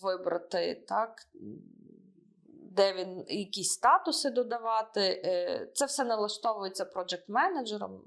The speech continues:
ці всі поля в, в джирі. Так? Робимо якийсь, е, опис цього багу. Е,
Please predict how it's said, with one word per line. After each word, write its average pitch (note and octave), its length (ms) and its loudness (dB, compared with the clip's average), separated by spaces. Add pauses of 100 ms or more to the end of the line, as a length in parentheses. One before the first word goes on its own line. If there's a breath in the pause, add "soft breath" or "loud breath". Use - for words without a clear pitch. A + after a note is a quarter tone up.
(400)
ці - 180 -4
всі F#3+ 220 -4
поля F#3+ 460 2
в, F3 220 -6 (960 loud breath)
в F3 40 -14
джирі. F3 400 4
Так? - 360 0 (360)
Робимо G3 520 2
якийсь, - 600 -6
е, E3 680 -6
опис E4+ 680 4 (1400 loud breath)
цього B3 320 4
багу. A3 640 0 (720 loud breath)
Е, - 60 -4